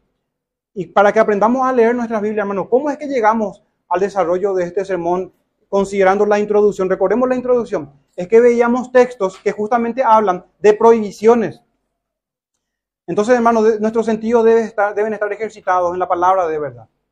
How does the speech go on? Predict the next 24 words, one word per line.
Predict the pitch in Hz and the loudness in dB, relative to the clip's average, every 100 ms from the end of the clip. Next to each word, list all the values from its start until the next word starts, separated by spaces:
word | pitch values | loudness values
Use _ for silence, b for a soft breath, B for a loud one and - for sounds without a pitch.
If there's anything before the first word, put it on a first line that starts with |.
| _ _ _ _ _ _ | _ _ _ _ _ _
Debemos | 147 170 226 | -4 -2 2
conocer | 226 220 214 220 | 2 2 2 2
las | 226 220 | 0 -2
Escrituras | 220 214 202 226 208 | -6 -6 -4 -2 -2
y | |
el | 196 | -4
Espíritu | 185 214 220 202 | -6 -8 -8 -6
Santo, | 196 208 208 | -6 -4 -4
hermanos, | 175 175 190 143 - _ _ - | -6 -6 -8 -12 -20 _ _ 0
va | 180 | 2
a | |
traer | 220 196 190 | 4 6 6
a | 220 | 4
nuestra | 214 202 202 | 0 -4 -4
memoria | 185 175 202 202 165 - _ - | -4 -2 0 0 -4 -6 _ -6
los | 165 180 160 | -4 -4 -4
versículos, | 190 190 208 220 185 180 156 | -6 -4 -8 -6 -4 -4 -2
los | 190 - | -8 -4
textos, | 208 208 - 175 147 - - | -4 -4 -6 -6 -6 -12 -12
el | 175 | -6
conocimiento | 202 208 202 190 202 233 214 190 | -4 -4 -4 -4 -2 -2 -2 -2
que | |
vamos | 175 196 202 | -2 -2 -4
adquiriendo | 196 180 190 190 185 - | -6 -4 -4 -2 -4 -6